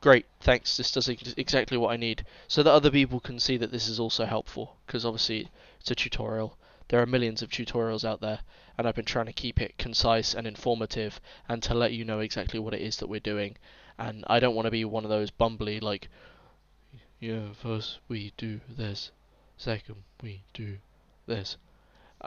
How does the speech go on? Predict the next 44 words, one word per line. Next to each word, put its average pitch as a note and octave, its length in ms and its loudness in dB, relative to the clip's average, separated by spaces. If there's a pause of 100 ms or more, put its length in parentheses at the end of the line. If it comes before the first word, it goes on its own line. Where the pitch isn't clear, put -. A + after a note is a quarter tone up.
you C3+ 120 0
know, A2+ 100 2
I A2+ 40 6
wanna A#2 220 2
tell A#2+ 160 0
you A#2 160 -2
why B2 280 8
we're A2+ 120 2
doing G#2+ 260 -2
it, G#2+ 200 -8
so B2 240 2
that A#2 180 0
that C3 180 8
way A2+ 440 0
you C3 180 0
can A#2+ 220 -8
learn A#2+ 400 2
and G#2+ 160 -4
apply A#2 340 2
those G#2+ 220 -4
techniques - 680 -6 (300)
to A#2 420 -4
your C3 240 4
own C3+ 140 0
missions, - 520 -4 (380)
and A#2 280 -6
that B2 120 2
we B2+ 100 0
can B2+ 200 -6
see B2 380 2 (280)
a A#2 80 4
whole D3 300 8
load B2+ 220 8
more A2+ 420 2
interesting B2 580 -4
missions A2 460 -4
out A#2 220 -2
there A2 180 0
in A2+ 200 -8
the A2 100 -8
D A#2 140 -8
C - 200 -2
S - 160 -2
world. - 320 -4